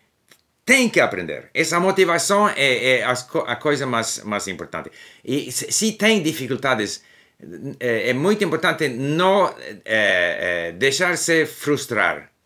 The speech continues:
a causa dessas dificuldades. Tem somente co-, perseguir, continuar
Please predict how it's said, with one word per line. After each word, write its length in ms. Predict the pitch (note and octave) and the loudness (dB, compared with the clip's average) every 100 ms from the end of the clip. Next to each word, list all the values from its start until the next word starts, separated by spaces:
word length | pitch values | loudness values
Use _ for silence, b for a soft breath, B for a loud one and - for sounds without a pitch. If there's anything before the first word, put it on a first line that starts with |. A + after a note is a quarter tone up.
| _ _ _ _ _ _ - | _ _ _ _ _ _ -10
a 100 | A2 | -4
causa 400 | C#3 C3+ C3 A#2 | 2 2 4 2
dessas 440 | A2 G#2+ F#2+ D#2+ | 0 -2 -6 -6
dificuldades. 760 | F#2+ - - D#2+ D#2+ D#2+ D2 - | -8 -10 -12 -8 -8 -8 -12 -8
Tem 420 | D#3+ E3 D3 - - | -4 -4 -6 -12 -12
somente 920 | - - D3 B2 C#3 D#3+ E3+ C#3 - _ _ - | -8 -2 0 0 -2 -2 -4 -4 -8 _ _ -16
co-, 180 | B2+ A#2 | -14 -6
perseguir, 580 | C#3 B2+ - B2 C#3+ C#3+ | -2 -2 0 -2 -2 -2
continuar 720 | B2+ A2 A2+ G#2 A#2 C3 | -4 -6 -4 -2 -2 -4